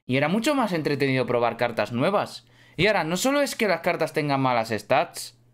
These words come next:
y stats que están por debajo de la, de lo esperado, sino que encima son más caras. Tenemos un mercado muy caro,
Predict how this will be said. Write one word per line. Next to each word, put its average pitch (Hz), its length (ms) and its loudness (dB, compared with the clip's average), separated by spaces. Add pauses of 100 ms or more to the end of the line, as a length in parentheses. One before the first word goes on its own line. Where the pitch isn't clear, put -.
(500)
y 139 240 4
stats 135 280 -2
que 135 100 0
están 135 340 0
por 131 200 0
debajo 131 420 2
de 123 140 2
la, 117 140 0
de 117 200 0
lo 113 260 2
esperado, 117 640 -2 (300)
sino 160 280 0
que 151 120 0
encima 175 340 0
son 202 260 0
más 220 300 0
caras. 190 320 0
Tenemos 170 320 -2
un 220 160 2
mercado 190 460 0
muy 196 640 0
caro, 175 500 0